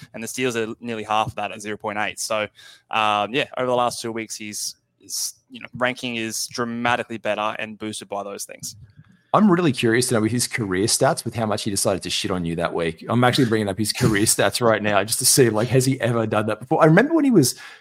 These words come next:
Speaker 2: you remember when he was a rookie and he had that little bit of a, a spate where he went on an absolute tear with the Lakers and he was, like, blocking shots left, right, and center?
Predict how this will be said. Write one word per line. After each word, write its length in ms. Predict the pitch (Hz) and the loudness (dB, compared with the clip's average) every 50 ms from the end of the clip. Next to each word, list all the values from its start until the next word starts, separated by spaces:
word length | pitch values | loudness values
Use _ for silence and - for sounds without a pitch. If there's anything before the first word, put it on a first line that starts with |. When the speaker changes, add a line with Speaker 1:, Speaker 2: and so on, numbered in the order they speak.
| _ _ - | _ _ 6
Speaker 2:
you 60 | 175 | 6
remember 100 | 202 277 | 6 8
when 80 | 320 330 | 6 4
he 40 | 320 | 6
was 120 | 302 - - | 6 6 4
a 60 | 127 | 4
rookie 400 | 104 101 113 - 175 202 247 320 | 4 2 0 0 0 -2 0 2
and 80 | - 143 | 2 4
he 80 | 135 | 4
had 200 | 117 120 120 123 | 4 4 2 4
that 120 | 127 123 - | 2 2 4
little 160 | 135 127 123 | 2 2 4
bit 100 | 123 123 | 4 2
of 100 | 120 101 | 2 2
a, 200 | 110 110 117 - | 0 0 0 0
a 80 | 95 110 | 0 0
spate 440 | - - - - - 110 117 127 147 | 2 2 2 2 2 2 2 2 2
where 100 | 135 117 | 0 0
he 120 | 120 117 | 2 0
went 220 | 110 113 110 110 - _ _ - - - _ - | 0 0 -2 -4 -6 _ _ -20 -20 -16 _ 0
on 120 | 117 117 | 2 2
an 60 | 123 | 4
absolute 480 | 123 113 120 120 - - 127 117 117 - | 4 2 2 2 0 -2 -2 -2 -2 -2
tear 320 | - - 117 104 117 131 | -4 -2 0 2 2 2
with 160 | 135 135 127 - | 2 0 0 -2
the 80 | 110 | -2
Lakers 460 | 95 95 82 104 - - 214 220 - | -2 0 -2 -2 0 -2 -2 0 0
and 60 | 160 127 | 0 0
he 40 | 110 | 0
was, 140 | 110 110 117 | 0 0 -2
like, 160 | 104 101 - | -2 -2 -2
blocking 400 | 104 110 - - 120 113 113 110 | -4 -4 -2 -2 -2 0 0 -2
shots 420 | 113 - - 120 135 135 - - | -4 -2 -2 -2 -2 -2 -2 -4
left, 200 | - 104 - - | -4 -4 -2 0
right, 160 | 113 104 95 | 0 -2 0
and 100 | 98 95 | 0 -2
center? 260 | - 113 120 151 233 | -2 -2 -2 -4 -4